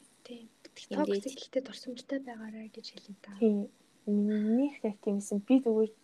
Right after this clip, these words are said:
Speaker 3: жоохон нөгөө нэг анх удаа хаягдаж үзсэн дээ шүү дээ. Өөрийгөө яг яаж эрүүлэр яг нэг тэр үеэс өөрийгөө яг ингээд авч гарахаа мэдэхгүй байсан болохоор л надад жоохон токсик байсан баг.
Speaker 1: Мгм. Ой, би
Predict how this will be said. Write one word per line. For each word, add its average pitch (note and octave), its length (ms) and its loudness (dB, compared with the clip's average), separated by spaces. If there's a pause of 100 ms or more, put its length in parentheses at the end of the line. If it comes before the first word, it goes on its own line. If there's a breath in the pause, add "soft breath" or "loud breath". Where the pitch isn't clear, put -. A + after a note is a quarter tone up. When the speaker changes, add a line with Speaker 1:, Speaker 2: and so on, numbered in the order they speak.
Speaker 3:
жоохон A3 320 -4 (420 loud breath)
нөгөө G3+ 240 0
нэг G3+ 160 -2 (680)
анх A#3+ 240 -4
удаа A3+ 240 2
хаягдаж G#3+ 460 -2
үзсэн G#3+ 300 0
дээ G#3 100 0
шүү - 140 -6
дээ. G#3+ 100 6
Өөрийгөө A3+ 480 8
яг G#3 240 2
яаж A3+ 260 6
эрүүлэр G#3+ 500 6 (480 loud breath)
яг G#3 140 4
нэг G#3 200 2
тэр A3+ 220 6 (220)
үеэс G#3+ 420 2 (200)
өөрийгөө A3 340 6
яг G3+ 160 -2
ингээд G3 280 -4
авч - 260 -12
гарахаа - 340 -2
мэдэхгүй A3 380 2
байсан G#3 220 -4
болохоор - 340 -2
л G3+ 100 -6
надад G3+ 300 -2
жоохон G3 260 -8
токсик - 500 -12 (140)
байсан G3 340 -6
баг. - 180 -14 (540)
Speaker 1:
Мгм. G#3+ 340 -6 (540 loud breath)
Ой, A3 140 -14
би B3+ 200 -6